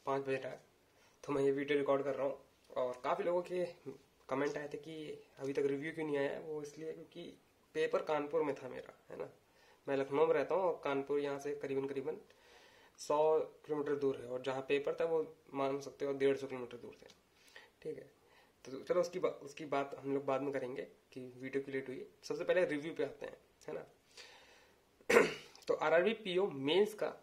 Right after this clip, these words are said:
mains का paper था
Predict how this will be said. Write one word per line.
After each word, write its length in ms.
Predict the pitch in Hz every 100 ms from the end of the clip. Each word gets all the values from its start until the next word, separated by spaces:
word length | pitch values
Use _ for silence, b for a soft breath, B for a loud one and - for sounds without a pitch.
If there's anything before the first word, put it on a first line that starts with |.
| _ _ _ _ _ _ _ _ _ _ _ _ _ _ _ _ _ _ _ _ _ _ _ _ _ _ _ _ _ -
mains 280 | 143 175 -
का 140 | 165
paper 360 | 160 151 143 -
था 280 | 151 -